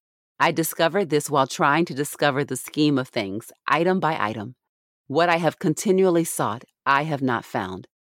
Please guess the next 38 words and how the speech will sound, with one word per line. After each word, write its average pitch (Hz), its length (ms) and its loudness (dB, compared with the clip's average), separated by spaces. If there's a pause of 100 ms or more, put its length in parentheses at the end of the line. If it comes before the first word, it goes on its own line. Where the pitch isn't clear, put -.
(160)
I 147 140 2
have 147 180 0
found 147 320 0
only 165 320 2
one 151 400 0
upright 156 460 0
man 120 340 -4
among 131 380 0
a 156 40 -4
thousand, 151 600 -4 (500)
but 165 180 2
I 160 120 4
have 151 180 -2
not 156 300 2
found 147 420 0
one 147 340 0
upright 135 460 0
woman 139 400 0
among 123 420 -2
all 135 260 0
of 110 100 -8
them. 85 240 -10 (680)
This 180 300 0
alone 127 440 2
have 135 180 0
I 120 160 2
discovered. 107 600 -6 (480)
God 147 340 2
made 135 320 0
humankind 143 760 0
upright, 131 580 -6 (540)
but 151 140 2
they 151 140 4
have 147 180 0
sought 127 320 2
many 135 420 4
evil 117 320 -4
schemes." 104 720 -4